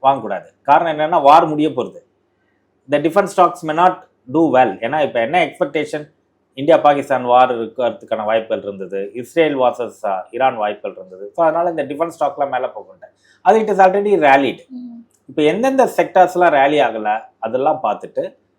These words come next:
Speaker 1: அதுல கொஞ்சம் கொஞ்சமா ஒரு டைவர்சிஃபைட் போர்ட்ஃபோலியோ பில்ட் பண்ணினோம்னா நல்ல ரிட்டர்ன்ஸ் வாய்ப்புகள் வரதுக்கு வாய்ப்புகள் இருக்கு. Again, லார்ஜ் வந்து ஃபார்ட்டி, ஃபிஃப்டி பர்சன்ட், மிட் வந்து mid and small தேர்ட்டி பர்சன்ட் வச்சுக்கணும்.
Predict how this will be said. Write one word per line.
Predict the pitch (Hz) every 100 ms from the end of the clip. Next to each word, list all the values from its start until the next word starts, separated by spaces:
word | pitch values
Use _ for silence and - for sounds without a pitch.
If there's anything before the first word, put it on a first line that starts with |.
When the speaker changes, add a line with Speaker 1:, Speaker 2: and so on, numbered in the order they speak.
| _
Speaker 1:
அதுல | - 165 220
கொஞ்சம் | - 175 196
கொஞ்சமா | 196 190 190 190 143
ஒரு | 131
டைவர்சிஃபைட் | 123 147 170 170 151 156 151 -
போர்ட்ஃபோலியோ | 131 - 123 107
பில்ட் | 113 120
பண்ணினோம்னா | 110 104 98 98 165 233 _ _ -
நல்ல | 156 170
ரிட்டர்ன்ஸ் | 131 143 135
வாய்ப்புகள் | 113 110 113 110
வரதுக்கு | 110 117 113
வாய்ப்புகள் | 104 107 87
இருக்கு. | - - - _ _ _
Again, | 123 143 185 113 -
லார்ஜ் | 127 160 151
வந்து | 147 151 208 240 _ _ _ _
ஃபார்ட்டி, | 131 131 120
ஃபிஃப்டி | 113 120 113
பர்சன்ட், | 110 185 196 - -
மிட் | 135 151
வந்து | 147 135 160
mid | 220 - 131 147
and | 156
small | 143 139 135
தேர்ட்டி | 120 110 107
பர்சன்ட் | 110 101 120 110
வச்சுக்கணும். | 107 131 220